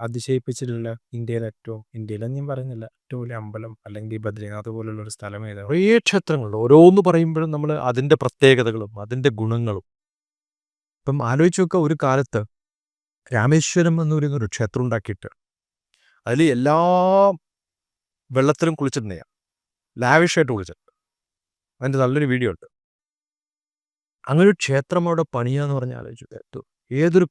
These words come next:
Speaker 2: കാലത്ത് ചേര ചോള കാലഘട്ടങ്ങളിൽ ഉള്ള ക്ഷേത്രങ്ങൾ. തമിഴ്നാട് rich with temples, temples. അതിൻ്റെ കഥകൾ നമ്മൾ കേൾക്കുമ്പോൾ ഓരോ കഥകൾ. "തിരുപ്പറം കുன்றത്തിൽ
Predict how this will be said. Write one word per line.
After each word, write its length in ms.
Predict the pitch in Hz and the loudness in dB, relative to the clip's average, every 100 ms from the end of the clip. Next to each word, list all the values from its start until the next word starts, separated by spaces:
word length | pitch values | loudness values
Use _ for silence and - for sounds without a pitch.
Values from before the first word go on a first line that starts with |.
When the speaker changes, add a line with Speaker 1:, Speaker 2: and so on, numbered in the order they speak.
| - | -2
Speaker 2:
കാലത്ത് 400 | 127 131 - 120 - _ _ _ _ - | -6 -8 -10 -18 -20 _ _ _ _ 0
ചേര 240 | 127 147 165 | 4 6 4
ചോള 320 | 160 147 156 165 - _ _ _ - | 4 2 2 2 -4 _ _ _ 0
കാലഘട്ടങ്ങളിൽ 720 | 131 139 139 147 135 127 110 - _ | 2 2 0 -2 -2 -4 -6 -14 _
ഉള്ള 160 | 120 117 - _ _ _ _ - | -20 -18 -20 _ _ _ _ -10
ക്ഷേത്രങ്ങൾ. 440 | 120 - 107 - - _ _ _ _ _ _ | -8 -8 -10 -12 -18 _ _ _ _ _ _
തമിഴ്നാട് 360 | 92 131 202 214 | -6 2 4 4
rich 500 | 151 151 _ - - 190 | 2 -2 _ -6 -2 0
with 160 | - 151 _ _ _ | -2 -8 _ _ _
temples, 360 | - - 113 101 | -8 -6 -6 -6
temples. 360 | 143 139 127 117 123 - _ _ _ _ _ _ _ | -8 -6 -8 -10 -14 -18 _ _ _ _ _ _ _
അതിൻ്റെ 180 | 127 170 - | -4 0 2
കഥകൾ 360 | 135 151 180 | 2 2 0
നമ്മൾ 220 | 190 170 175 | 0 -2 -4
കേൾക്കുമ്പോൾ 420 | 160 147 151 147 | -6 -8 -8 -8
ഓരോ 180 | 135 151 175 | -6 -4 -4
കഥകൾ. 340 | 175 143 131 117 - _ _ _ _ _ _ _ _ _ _ - | -4 -4 -4 -10 -16 _ _ _ _ _ _ _ _ _ _ 2
"തിരുപ്പറം 520 | 147 175 _ 190 180 170 | 4 4 _ 4 4 2
കുன்றത്തിൽ 580 | 165 165 160 147 156 | -4 0 0 0 -2